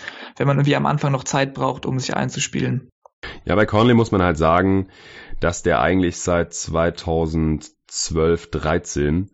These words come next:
Speaker 2: also die letzten sechs Jahre, selten über siebzig Spiele gemacht hat. Also er hat dreiundsiebzig Spiele gemacht, siebzig, sechsundfünfzig,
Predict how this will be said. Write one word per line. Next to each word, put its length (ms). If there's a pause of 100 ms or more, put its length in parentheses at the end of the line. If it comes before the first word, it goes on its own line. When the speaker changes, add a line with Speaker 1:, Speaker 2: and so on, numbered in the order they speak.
Speaker 2:
also 240
die 120
letzten 680 (140)
sechs 280
Jahre, 580 (100)
selten 340
über 160
siebzig 300
Spiele 240
gemacht 360
hat. 280 (300)
Also 360
er 120
hat 120
dreiundsiebzig 540
Spiele 200
gemacht, 360
siebzig, 680
sechsundfünfzig, 1120